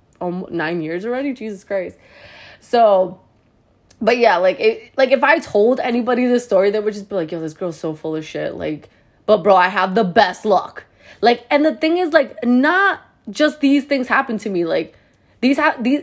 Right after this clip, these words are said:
these things happen to me, like, all the time, where it's just, like, luck after luck after luck. And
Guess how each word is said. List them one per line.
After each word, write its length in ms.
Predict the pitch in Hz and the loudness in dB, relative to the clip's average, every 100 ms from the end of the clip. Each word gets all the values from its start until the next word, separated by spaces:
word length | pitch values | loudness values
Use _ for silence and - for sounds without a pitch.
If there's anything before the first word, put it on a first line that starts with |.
| - | -4
these 240 | 208 262 | -4 -4
things 220 | 277 311 - | -2 -2 0
happen 280 | 220 269 262 | 0 0 -4
to 80 | |
me, 100 | 311 | 0
like, 200 | 302 226 - | 0 -2 -4
all 380 | - 208 202 208 | 2 2 4 2
the 140 | 202 | 2
time, 320 | 196 214 190 190 | -2 -2 -2 0
where 140 | 185 | -2
it's 160 | 180 202 | -2 -6
just, 200 | 185 196 | -8 -4
like, 300 | 160 156 - _ _ _ _ - | -4 -6 -18 _ _ _ _ -8
luck 460 | 170 175 196 - - | -2 2 2 0 -4
after 360 | 180 - 190 170 | -4 -2 -4 -2
luck 360 | 170 170 - 175 | 0 -2 -4 -12
after 380 | 170 - 170 | -10 -8 -6
luck. 500 | 160 165 107 - - _ _ _ _ _ _ _ _ - | -2 -4 -4 -10 -20 _ _ _ _ _ _ _ _ -6
And 600 | 190 185 175 180 175 | -2 0 0 -2 -6